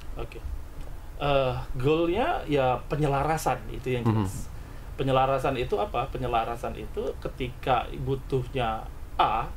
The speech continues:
Speaker 1: maka yang dicetak A.
Speaker 2: Mhm.
Speaker 1: Jadi selaras antara pendidikan dan dunia industri.
Speaker 2: Ya.
Speaker 1: Tapi untuk mencapai penyelarasan ini bukan sebuah,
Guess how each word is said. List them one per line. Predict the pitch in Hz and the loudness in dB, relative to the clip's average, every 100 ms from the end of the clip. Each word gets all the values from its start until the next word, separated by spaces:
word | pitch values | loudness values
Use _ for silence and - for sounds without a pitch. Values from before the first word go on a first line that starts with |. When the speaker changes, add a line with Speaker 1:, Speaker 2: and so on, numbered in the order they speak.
| - - | -8 -10
Speaker 1:
maka | - - 202 | -2 0 2
yang | 170 | 0
dicetak | 123 131 - - | -2 -4 -4 -6
A. | - 110 - - - | -6 -6 -6 -6 2
Speaker 2:
Mhm. | 101 95 90 - - - - | 2 4 0 -2 -10 -12 -8
Speaker 1:
Jadi | 107 135 139 - | -4 -2 -2 -4
selaras | - 131 135 156 156 - | -4 2 4 6 2 0
antara | 131 123 120 | -2 0 0
pendidikan | 127 127 117 104 139 147 | 0 -2 -6 -4 -4 -2
dan | 127 131 - | 0 0 -2
dunia | 139 117 107 | -6 -6 -6
industri. | 104 107 - | -8 -8 -6
Speaker 2:
Ya. | - 98 - - | 0 0 0 -6
Speaker 1:
Tapi | - 131 247 | -2 0 2
untuk | 294 - | 4 4
mencapai | 175 165 147 147 | 4 2 2 2
penyelarasan | 131 139 131 127 127 131 | 2 2 4 4 4 2
ini | 123 208 | 2 0
bukan | 190 127 135 120 117 | 0 2 2 2 -2
sebuah, | - - 127 120 113 | -4 -4 0 2 2